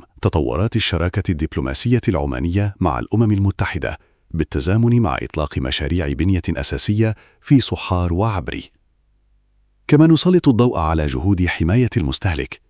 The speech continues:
وإنجازات رياضية عمانية وتحديثات التقنية والذكاء الاصطناعي التي تلامس المشهد العالمي.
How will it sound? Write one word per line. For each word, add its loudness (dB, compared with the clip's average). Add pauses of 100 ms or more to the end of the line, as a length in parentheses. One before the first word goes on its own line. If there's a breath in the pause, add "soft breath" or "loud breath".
(160)
وإنجازات 0
رياضية 0
عمانية 0 (400 soft breath)
وتحديثات 2
التقنية 2
والذكاء 0
الاصطناعي -2 (280)
التي 0
تلامس 0
المشهد -4
العالمي. -2